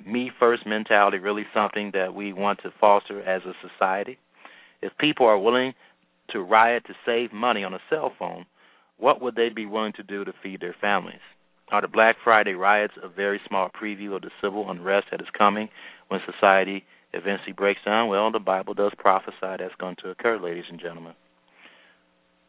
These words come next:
You know, and then right here, here's another headline. I just got through talking about agrarian societies, uh, societies based on agriculture. They are going to make it nearly impossible to pass on a farm or business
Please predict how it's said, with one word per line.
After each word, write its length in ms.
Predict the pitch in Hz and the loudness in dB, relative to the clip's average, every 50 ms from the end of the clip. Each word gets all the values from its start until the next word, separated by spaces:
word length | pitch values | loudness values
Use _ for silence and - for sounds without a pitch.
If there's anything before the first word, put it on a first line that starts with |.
| _ _ _ _ _ _ _ _ _ _ _ _ _ _ _ _ _ _ _ _ _ _ _ _ _ _ _ _ _ _ _ _ _ _ _ _ _ _ _ _ _ | _ _ _ _ _ _ _ _ _ _ _ _ _ _ _ _ _ _ _ _ _ _ _ _ _ _ _ _ _ _ _ _ _ _ _ _ _ _ _ _ _
You 80 | - 110 | 4 8
know, 140 | 104 101 101 | 8 8 8
and 140 | 104 101 98 | 6 6 4
then 140 | 110 101 | 4 6
right 240 | 104 107 104 101 101 | 6 6 6 6 4
here, 240 | 101 123 120 104 92 | 0 0 -2 0 0
here's 140 | 101 101 98 | 0 -2 -2
another 240 | 107 107 113 117 117 | -2 -2 0 2 2
headline. 360 | 123 113 101 104 95 92 92 | 2 2 2 0 -2 0 -2
I 80 | 95 | -4
just 180 | 95 104 101 - | -6 -6 -6 0
got 180 | 120 113 107 - | 2 2 2 0
through 80 | 107 | -4
talking 280 | - 117 110 104 110 104 | 2 4 4 4 4 0
about 280 | 101 104 104 107 76 | 0 2 2 2 0
agrarian 560 | 95 90 92 98 101 104 107 107 104 107 104 - | -2 -6 -2 0 2 2 2 2 0 -2 -6 -8
societies, 600 | - 107 - - 117 123 120 - - - - - _ - | -10 -10 -4 -4 -4 -4 -4 -8 -12 -16 -20 -20 _ -18
uh, 120 | - 95 - - - - | -14 -14 -14 -14 -14 -10
societies 360 | - - 98 95 95 98 90 - | -2 0 0 0 0 -2 -6 -4
based 220 | 95 98 95 - | -4 -4 -2 -2
on 100 | 101 98 101 | -2 0 4
agriculture. 580 | 104 110 107 95 87 - - - - - - 90 | 4 4 4 2 -2 -8 -6 -8 -8 -8 -10 -2
They 180 | - 110 117 120 | 2 4 6 6
are 200 | 113 107 104 - _ - - - - _ - | 6 6 4 2 _ -14 -20 -20 -20 _ -4
going 200 | - 117 127 127 | 2 2 2 2
to 40 | 123 | 2
make 220 | 110 113 123 127 - | 2 2 2 2 2
it 80 | 120 104 | 0 -4
nearly 360 | 95 104 120 131 127 123 110 | -2 0 2 2 2 2 0
impossible 600 | 101 101 - - 120 123 131 139 - - 107 104 98 | -2 -2 0 4 4 6 6 4 2 -2 -14 -12 -12
to 60 | 101 | -10
pass 300 | - - 113 110 113 110 - | -6 -4 -4 -4 -4 -4 -6
on 100 | 110 104 | -8 -8
a 60 | 104 98 - | -8 -8 -2
farm 320 | - 117 123 123 123 117 110 | 0 2 4 4 2 2 0
or 140 | 104 110 | -2 -4
business 340 | 107 104 110 117 117 117 107 | -2 0 -2 -2 -2 -2 -10